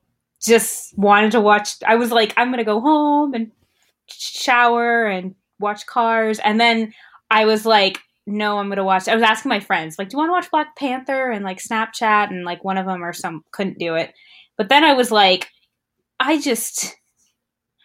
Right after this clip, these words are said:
I don't know. I didn't really wanna watch it. Like, I, it felt like it was, like, it would be too hard to watch it.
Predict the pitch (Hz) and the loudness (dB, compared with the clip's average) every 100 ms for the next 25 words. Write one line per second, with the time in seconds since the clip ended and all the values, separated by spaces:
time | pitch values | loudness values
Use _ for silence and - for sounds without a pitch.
0 | _ _ 254 277 220 - 240 269 294 247 | _ _ 2 4 2 4 4 2 0 0
1 | 226 190 185 165 151 - - - - 190 | 0 0 -2 -4 -6 -12 -14 -16 -8 -6
2 | 180 180 180 196 214 226 214 196 180 - | 0 0 0 -2 0 2 2 -2 -6 -8
3 | 185 160 175 151 _ _ _ _ _ _ | -12 -10 -10 -12 _ _ _ _ _ _
4 | _ 226 202 220 - 220 - - 190 202 | _ -2 0 0 0 -6 -6 -8 -8 -6
5 | 220 202 190 185 202 226 294 285 302 311 | -4 0 4 4 4 0 -4 -2 2 0
6 | 311 349 370 | 0 -2 -2